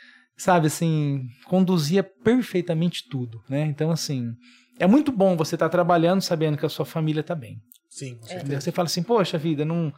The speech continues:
Speaker 1: interfere?" Interfere pra caramba.
Speaker 2: É uma preocupação a mais, se eles não tão bem,
Speaker 1: Preocupação
Speaker 2: né?
Speaker 1: a mais, é.
Speaker 2: Não tem como não pensar.
Speaker 1: Aí o, nós começamos um tratamento muito intensivo nela, né? Porque realmente era um, né, descobrimos já um, essa doença já num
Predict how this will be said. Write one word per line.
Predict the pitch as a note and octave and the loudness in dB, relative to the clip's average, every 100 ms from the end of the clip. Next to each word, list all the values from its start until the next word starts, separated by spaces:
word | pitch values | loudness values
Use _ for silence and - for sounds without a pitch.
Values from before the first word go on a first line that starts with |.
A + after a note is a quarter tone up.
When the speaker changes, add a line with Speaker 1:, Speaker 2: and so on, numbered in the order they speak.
| _ - _ F3 | _ -20 _ -2
Speaker 1:
interfere?" | F3 F#3+ F3 G#3 F3+ | 2 2 2 2 2
Interfere | D#3+ G#3+ G#3+ - E3+ D#3+ | 2 -2 -6 -2 -2 -4
pra | F3+ | -8
caramba. | G3 C#3+ G#2+ G#2+ | -6 -6 -8 -10
Speaker 2:
É | G#2 | -8
uma | B2 | -6
preocupação | D3 - D#3+ F3+ | -6 -6 -6 -6
a | G#3 | -6
mais, | A#3 F#3+ | -6 -4
se | C3 | -6
eles | C3+ | -6
não | |
tão | C#3 | -6
bem, | B2+ | -6
Speaker 1:
Preocupação | A#2+ C#3+ D#3 | -6 -4 -4
Speaker 2:
né? | |
Speaker 1:
a | |
mais, | B2+ A2+ A2+ | -4 -6 -8
é. | A2+ G#2+ _ _ _ _ _ _ - | -12 -14 _ _ _ _ _ _ -20
Speaker 2:
Não | C3 | -14
tem | E3 | -10
como | D#3 | -8
não | D3 | -8
pensar. | D3 C3+ A#2 - A2 _ _ _ _ - | -6 -8 -8 -16 -16 _ _ _ _ -4
Speaker 1:
Aí | D#3 F3 A3+ | 0 2 2
o, | A3 | 2
nós | G3+ F#3 | 2 2
começamos | G3 F#3 - F3+ | 0 -2 0 -2
um | E3 | -2
tratamento | D#3+ D#3+ D#3+ D#3+ D3 | -2 -2 -2 -4 -4
muito | D3+ C3 D#3+ F3+ F3 | -4 -2 -2 -2 -4
intensivo | D3+ C#3 - D3 C3 C3 | -4 -4 -4 -4 -4 -2
nela, | C3+ E3 F3+ | 0 0 -2
né? | D#3 F3+ E3+ _ _ _ - | -2 -4 -6 _ _ _ -8
Porque | C#3 B2+ C#3+ C3+ | -6 -6 -6 -4
realmente | D#3 D3 C#3+ D#3 D3+ | -2 -2 -2 -4 -4
era | D#3 | -6
um, | C#3+ B2 B2+ | -8 -10 -10
né, | B2+ B2+ | -6 -6
descobrimos | - C3 B2 C#3 C3 | -6 -8 -4 -4 -2
já | C3+ | -4
um, | C3 B2 A2+ A#2 | -4 -6 -8 -10
essa | C3+ | -8
doença | A#2+ B2+ C3+ - | -6 -4 -4 -6
já | C3 C3 | -6 -4
num | C3 | -6